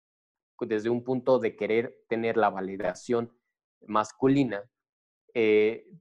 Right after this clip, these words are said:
realizan una serie de com-, comentarios o comportamientos, y que lo mismo pasa con los hombres. También para seguir manteniendo este estatus de poder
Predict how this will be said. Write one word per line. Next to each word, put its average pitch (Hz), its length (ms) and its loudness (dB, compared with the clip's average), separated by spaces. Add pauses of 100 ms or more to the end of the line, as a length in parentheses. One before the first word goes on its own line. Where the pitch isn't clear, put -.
(460)
realizan 120 520 0
una 120 120 -2
serie 117 240 0
de 110 80 -2
com-, 107 380 -6
comentarios 110 560 0
o 104 80 -8
comportamientos, 107 880 -2
y 95 80 -20
que 104 80 -10
lo 98 80 -2
mismo 107 280 -6
pasa 98 220 -6
con 104 160 -2
los 104 180 -2
hombres. 151 280 -2
También 107 340 -6
para 92 220 0
seguir 110 300 -4
manteniendo 120 560 0
este 98 220 -4
estatus 110 460 -4
de 104 80 -2
poder 117 460 0